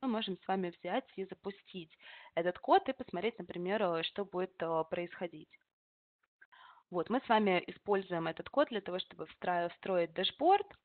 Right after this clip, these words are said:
Например, у нас есть, э, сниппеты, э, различных функций для того, чтобы отфильтровать какой-либо дашборд, э, переключение дашбордов и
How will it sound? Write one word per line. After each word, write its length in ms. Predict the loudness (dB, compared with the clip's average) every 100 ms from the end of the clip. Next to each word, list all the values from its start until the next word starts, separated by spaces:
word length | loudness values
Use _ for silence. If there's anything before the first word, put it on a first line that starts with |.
| _ _ -16
Например, 360 | -10 -2 2 4
у 40 |
нас 180 | 4 2 -2
есть, 300 | -10 -10 -6
э, 140 | -6 -4
сниппеты, 480 | -4 -4 -4 -8 -6
э, 220 | -2 0 -2 -8 -14 -12 -8 -4 2 2 4 2 2
различных 540 | 0 -2 -6 -4 -6 -4
функций 380 | -2 -2 -4 -10
для 120 | -8
того, 180 | -6 -6
чтобы 240 | -4 -6
отфильтровать 640 | -6 -8 -6 -2 4 4 2
какой-либо 520 | -4 -4 -2 -4 -4
дашборд, 640 | -4 -6 -6 2 4 4 0 -16 -14 -12 -8
э, 320 | -2 2 4 2 -6 -2
переключение 920 | -2 -2 -4 -2 0 4 4 4 2
дашбордов 800 | 2 0 0 0 2 2 -4 -6 -8
и 420 | -12 -8 -2 -2